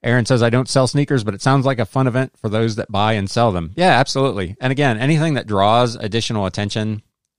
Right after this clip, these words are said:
to eBay, especially as other players now start to enter into the sneaker resale game, like Poshmark, for instance,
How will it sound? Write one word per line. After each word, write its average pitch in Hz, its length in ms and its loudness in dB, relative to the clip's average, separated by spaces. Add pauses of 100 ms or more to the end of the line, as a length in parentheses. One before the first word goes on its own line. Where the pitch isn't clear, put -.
to 127 480 -2 (880)
eBay, 104 460 -2
especially 120 500 0
as 104 220 0
other 104 200 -2
players 101 520 -4
now 95 160 -2
start - 380 -4
to 90 260 -8
enter 139 500 -4 (240)
into 110 600 -2
the 95 560 -4 (480)
sneaker 104 520 -4
resale 101 500 -2
game, 98 520 -2 (140)
like 90 200 -8
Poshmark, 87 600 -6
for 87 180 -8
instance, 90 460 -8